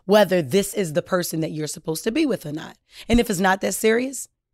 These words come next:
and you just wanna, you know, have sex with this person or, you know, a-, anything, whatever tickles your fancy, whatever your goals is for this, be honest and put it on the table with that person. So you're, you, you're giving that person a choice, because what if that person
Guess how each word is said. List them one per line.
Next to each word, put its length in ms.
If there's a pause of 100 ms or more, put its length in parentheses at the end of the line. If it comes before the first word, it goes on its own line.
(120)
and 100
you 100
just 220
wanna, 360
you 160
know, 100
have 240
sex 300
with 80
this 100
person 400
or, 140 (200)
you 140
know, 240 (640)
a-, 180
anything, 500
whatever 320
tickles 340
your 80
fancy, 360
whatever 360
your 260
goals 380
is 260
for 100
this, 240 (140)
be 240
honest 320
and 100
put 120
it 100
on 80
the 80
table 380
with 160
that 180
person. 480 (220)
So 420 (300)
you're, 160
you, 220
you're 260
giving 300
that 120
person 300
a 40
choice, 280
because 240
what 100
if 80
that 160
person 320